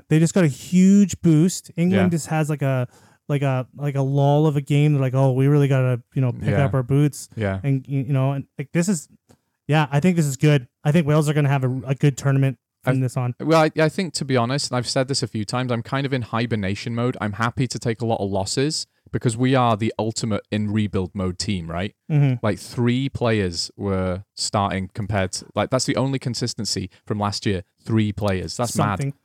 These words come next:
Speaker 1: something special is happening there. And, uh,
Speaker 2: Yeah.
Speaker 1: a-, after that game,
Speaker 2: Mm.
Speaker 1: there's, yeah, I'm very confident with Wales moving forward.
Speaker 2: I'm not, I
Speaker 1: I
Speaker 2: don't
Speaker 1: think
Speaker 2: think
Speaker 1: there's gonna be some, I think there's gonna be some big plays. I, I,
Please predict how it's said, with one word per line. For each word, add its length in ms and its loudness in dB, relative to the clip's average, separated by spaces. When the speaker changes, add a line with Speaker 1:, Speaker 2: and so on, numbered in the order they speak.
Speaker 1:
something 380 0
special 540 0
is 80 -2
happening 420 0
there. 280 0
And, 300 2
uh, 240 2
Speaker 2:
Yeah. 280 0
Speaker 1:
a-, 260 -2
after 280 0
that 260 0
game, 360 0
Speaker 2:
Mm. 340 -4
Speaker 1:
there's, 400 2
yeah, 220 -2
I'm 360 -2
very 280 4
confident 640 2
with 100 -2
Wales 340 0
moving 260 2
forward. 540 0
Speaker 2:
I'm 100 0
not, 240 2
I 60 4
Speaker 1:
I 20 4
Speaker 2:
don't 40 6
Speaker 1:
think 80 2
Speaker 2:
think 100 4
Speaker 1:
there's 120 4
gonna 100 4
be 60 2
some, 200 0
I 60 2
think 140 4
there's 140 0
gonna 80 2
be 60 2
some 100 0
big 280 2
plays. 460 2
I, 60 2
I, 60 2